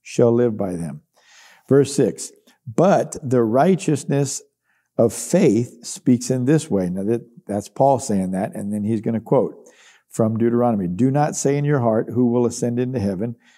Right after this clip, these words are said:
That is to bring Christ down from above, or, 'Who will descend into the abyss?'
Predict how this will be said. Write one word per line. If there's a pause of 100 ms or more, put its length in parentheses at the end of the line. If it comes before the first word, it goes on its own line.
(140)
That
is
to
bring
Christ
down
from
above,
or, (280)
'Who
will
descend
into
the
abyss?'